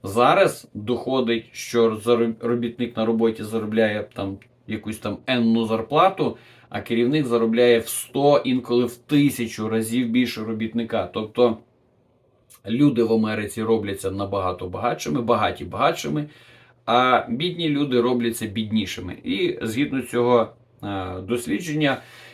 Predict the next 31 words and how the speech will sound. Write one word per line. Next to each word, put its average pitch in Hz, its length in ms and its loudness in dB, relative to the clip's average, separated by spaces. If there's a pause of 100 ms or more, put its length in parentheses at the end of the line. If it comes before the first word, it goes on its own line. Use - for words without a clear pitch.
йде 123 220 0
до 151 120 0
того, 151 280 4
що 135 400 2
шістдесят — 139 680 0
це 139 80 -2
вже 123 240 2
погано, 190 580 -2
але 127 180 -2
якщо 127 280 -2
ця 135 240 -4
цифра 131 360 -4
буде 123 240 -2
погіршуватися, 127 960 -2 (480)
ну, 151 160 0
це 165 200 0
ніколи 151 400 0
не 131 120 0
приведе 117 420 2
до 113 140 -2
чогось 110 340 -2
нормального. 95 460 -6
Ну, 113 220 -2
саме 113 340 0
таке 104 280 -8
голосне 110 440 -4
слово, 101 280 -8
це - 120 -10
якась 101 400 -6
революція, 123 640 -2
бунти 113 640 -2